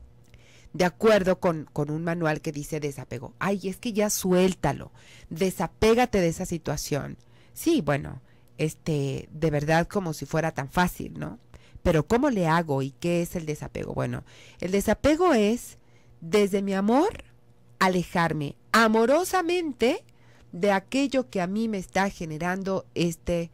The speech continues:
dolor, esta dependencia. Eh, quiero decirle que aquí el desapego,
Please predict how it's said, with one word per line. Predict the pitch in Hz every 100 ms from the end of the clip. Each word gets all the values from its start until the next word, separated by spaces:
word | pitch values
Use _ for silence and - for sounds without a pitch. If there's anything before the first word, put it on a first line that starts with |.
| _ -
dolor, | - 139 135 151 170 196 233 - - - _ -
esta | 165 - 147 139 - -
dependencia. | 143 185 196 160 143 135 143 - 147 - - - - - -
Eh, | 165 170 165 160 156 156 - _ _ _ - - _ - - _ _
quiero | - 285 370 403
decirle | 233 - 190 165 202 208
que | 185
aquí | 156 - 180 180 220 - - - - - _ - - - _
el | 175 175
desapego, | 156 214 254 269 185 151 135